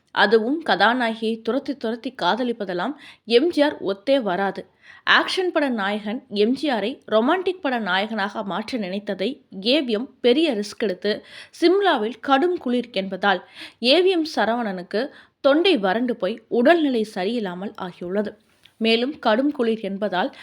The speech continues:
படப்பிடிப்பு தளத்திற்கு வந்தாலும் காரிலேயே முடங்கி கிடந்துள்ளார். அப்போது அவரின் நிலையை பார்த்த எம் ஜி ஆர் ஒரு டம்ளரில் பால் எடுத்துக்கொண்டு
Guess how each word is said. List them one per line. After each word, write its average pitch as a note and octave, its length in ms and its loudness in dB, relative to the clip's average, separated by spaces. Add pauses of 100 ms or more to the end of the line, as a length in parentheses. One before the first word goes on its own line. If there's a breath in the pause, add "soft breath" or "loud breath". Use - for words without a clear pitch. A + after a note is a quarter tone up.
(140)
படப்பிடிப்பு E4+ 540 0
தளத்திற்கு A3+ 500 -8
வந்தாலும் G#3+ 600 -4
காரிலேயே A#3+ 560 2
முடங்கி A3+ 340 -4
கிடந்துள்ளார். F3+ 560 -8 (340 loud breath)
அப்போது C#4+ 520 4
அவரின் A#3 340 2
நிலையை D4+ 400 -2
பார்த்த G#3 320 -6
எம் F#3+ 260 -4
ஜி G#3+ 140 -4
ஆர் A3+ 180 -4 (240 loud breath)
ஒரு C#4 180 10
டம்ளரில் C#4+ 600 0
பால் A#3+ 300 2
எடுத்துக்கொண்டு G3+ 760 -6